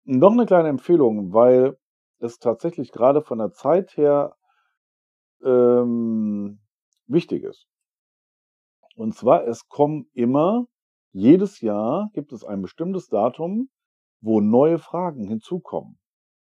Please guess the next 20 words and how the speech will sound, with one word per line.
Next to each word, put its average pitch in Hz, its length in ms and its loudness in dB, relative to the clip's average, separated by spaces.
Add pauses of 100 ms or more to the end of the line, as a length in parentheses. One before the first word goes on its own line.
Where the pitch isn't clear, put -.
die 110 100 -6
man 117 160 0
lernen 117 340 0
muss. - 200 -18
Die 98 140 -8
werden 147 220 2
natürlich 151 440 -6
auch 135 180 -8
in 135 100 -8
diesen 110 260 -6
Lern-Apps 156 460 -2
vorher 123 340 -4
freigeschaltet, 160 680 -4
dass 139 160 -10
man 131 100 -12
die 120 60 -8
schon 117 200 -10
früher 110 260 -4
lernen 117 280 -4
kann. 220 300 -10